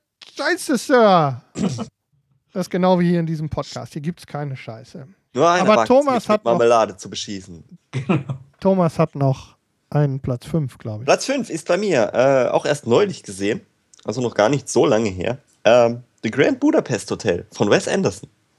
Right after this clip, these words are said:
Speaker 3: Ah, noch nicht gesehen.
Speaker 1: Lücke. Lücke.
Speaker 3: Echt jetzt?
Speaker 1: Ja,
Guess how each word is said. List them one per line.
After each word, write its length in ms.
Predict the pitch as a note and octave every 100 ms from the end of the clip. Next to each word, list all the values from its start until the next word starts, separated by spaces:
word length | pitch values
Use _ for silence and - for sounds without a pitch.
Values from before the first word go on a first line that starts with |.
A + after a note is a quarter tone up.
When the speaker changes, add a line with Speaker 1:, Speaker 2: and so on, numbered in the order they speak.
| -
Speaker 3:
Ah, 200 | D3 D3+
noch 120 | C#3
nicht 160 | G#3 -
gesehen. 380 | D3 B2 G#2+ - _ _ - - _ _ _ _ _ -
Speaker 1:
Lücke. 600 | F#3 D4 - A3 G3+ G#3 - _ _ _ _ _ _ _
Lücke. 280 | G3 G3 C4+
Speaker 3:
Echt 120 | A3+
jetzt? 400 | G#3+ G3 G#3+ -
Speaker 1:
Ja, 200 | F#3 F#3